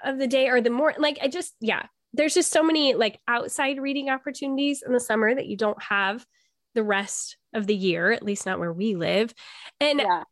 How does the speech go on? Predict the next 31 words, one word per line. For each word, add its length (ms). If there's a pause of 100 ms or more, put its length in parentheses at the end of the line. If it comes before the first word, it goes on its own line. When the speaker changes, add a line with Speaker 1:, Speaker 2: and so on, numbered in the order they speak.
Speaker 1:
I 140
have 340
really 220
sweet 540 (100)
outside 520
reading 300
memories 480
actually 400
at 300
your 260
house 640
from 320 (120)
when 220
I 340
house 440
sat 260
for 140
you 220
guys. 480
Speaker 2:
You 240
do. 240
Speaker 1:
And 320
it 100
was, 220
like, 180
very 400
shortly 400
after 240
you'd 220
had 320
your 360